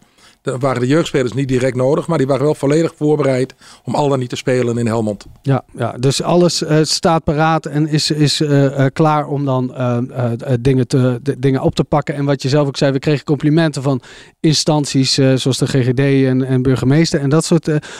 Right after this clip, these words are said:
Speaker 2: Hoe zuur is het dan dat het er toch weer wordt uitgehaald? Je bent zelf ook, eh, politicus geweest, je weet ook hoe, hoe, hoe besluitvorming werkt, maar wat vind je daarvan?
Speaker 1: Weet je, in de eerste instantie zeg, eh,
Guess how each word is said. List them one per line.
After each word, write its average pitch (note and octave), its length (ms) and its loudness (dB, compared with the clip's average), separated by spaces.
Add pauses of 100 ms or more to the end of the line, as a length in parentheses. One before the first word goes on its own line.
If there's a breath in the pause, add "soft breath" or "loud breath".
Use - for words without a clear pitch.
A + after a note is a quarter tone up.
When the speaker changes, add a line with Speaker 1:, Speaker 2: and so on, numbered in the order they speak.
Speaker 2:
Hoe A3+ 300 2
zuur G#3+ 380 4 (140)
is G#3+ 200 0
het G3+ 140 -2
dan F3 360 0
dat D#3+ 240 0
het D#3 140 -4
er D#3+ 100 -4
toch E3+ 200 0
weer D#3 180 4
wordt C#3+ 220 0
uitgehaald? B2 760 -2 (140)
Je C#3+ 140 0
bent E3+ 180 2
zelf F3+ 280 2
ook, F3 220 -2
eh, D3+ 80 -4 (100)
politicus F3 540 2
geweest, E3+ 280 2
je D#3 60 2
weet E3 240 2
ook D#3+ 180 -2
hoe, D3 260 4
hoe, C#3 300 2
hoe C#3+ 240 2
besluitvorming D3 720 0
werkt, D3 260 0
maar C#3 180 0 (240 loud breath)
wat C#3+ 140 0
vind G3+ 180 0
je C3 60 -6
daarvan? G#2+ 320 -14 (200)
Speaker 1:
Weet C#3 140 0
je, E3 60 0
in C#3+ 60 2
de D3+ 60 0
eerste F3 280 0
instantie C#3 400 -4
zeg, C3 220 -2
eh, D3+ 120 -14